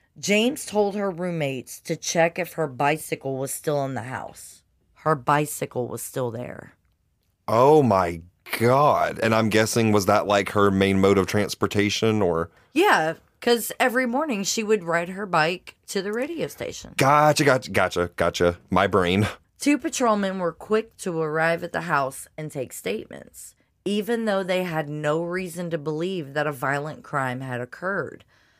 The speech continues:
Speaker 1: In their opinion, this was probably just another case of a college student running off to visit their boyfriend. That, or she had hitchhiked somewhere and attended a party.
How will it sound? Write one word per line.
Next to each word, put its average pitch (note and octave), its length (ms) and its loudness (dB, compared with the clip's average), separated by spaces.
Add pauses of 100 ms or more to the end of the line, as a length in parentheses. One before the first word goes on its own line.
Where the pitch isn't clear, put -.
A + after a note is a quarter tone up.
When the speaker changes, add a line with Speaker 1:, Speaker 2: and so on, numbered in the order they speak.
(400)
Speaker 1:
In G3 220 2
their A3 300 0
opinion, D#3+ 840 -4
this F#3+ 340 -4
was A#3+ 200 -6
probably F3 560 0
just E3+ 320 -4
another D3+ 440 -2
case D3+ 680 -6
of C3+ 140 -6
a B2+ 80 -6
college D3+ 420 -4
student F#3+ 440 -6
running F#3+ 280 -4
off E3 420 0
to D3+ 120 -8
visit C#3 360 -10
their C3 140 -10
boyfriend. A#2 600 -12 (240)
That, D3 560 0 (380)
or E3 140 0
she E3+ 260 -4
had D3+ 240 0
hitchhiked F3 540 -4
somewhere C3 680 -6
and D3+ 140 -10
attended B2+ 540 -8
a B2 40 -10
party. A#2 540 -8